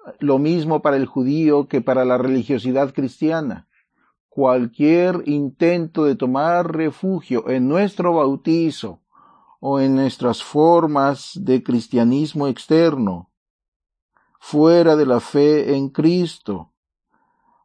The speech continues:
aun a pesar de que sean unas formas verdaderas,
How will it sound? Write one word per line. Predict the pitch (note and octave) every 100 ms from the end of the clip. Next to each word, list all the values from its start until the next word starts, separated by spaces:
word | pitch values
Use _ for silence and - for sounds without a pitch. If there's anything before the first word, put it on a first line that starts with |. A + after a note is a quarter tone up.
| -
aun | - A#3 A3+ A#2+ B2 C3 D#3 G#3
a | G#3+
pesar | G3+ D#3 F3 E3+
de | D#3+
que | D3
sean | C3+ D#3+
unas | E3+ D#3+ D3+
formas | - D#3 D#3+ D#3+ C#3+
verdaderas, | C#3+ B2+ B2 B2+ D3 E3+ D#3+ G2 - - - -